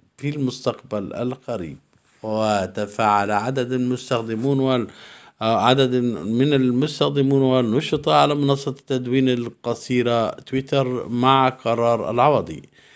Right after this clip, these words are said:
بالانسحاب، وسط مطالب عدة بتكريمه من السلطات المختصة الكويتية والجهات الرياضية بشكل عام.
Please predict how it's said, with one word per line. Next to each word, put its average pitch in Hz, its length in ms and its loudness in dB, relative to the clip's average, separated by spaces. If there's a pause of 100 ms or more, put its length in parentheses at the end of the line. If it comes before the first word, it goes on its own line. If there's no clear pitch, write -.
(220)
بالانسحاب، 127 960 0
وسط 143 440 -2
مطالب 135 460 0
عدة 120 400 -2
بتكريمه 104 1040 -6
من 104 140 -6
السلطات 139 580 -6
المختصة 123 600 -6
الكويتية 117 720 -6 (420)
والجهات 120 760 0
الرياضية 101 840 -4
بشكل - 580 -8
عام. 82 300 -12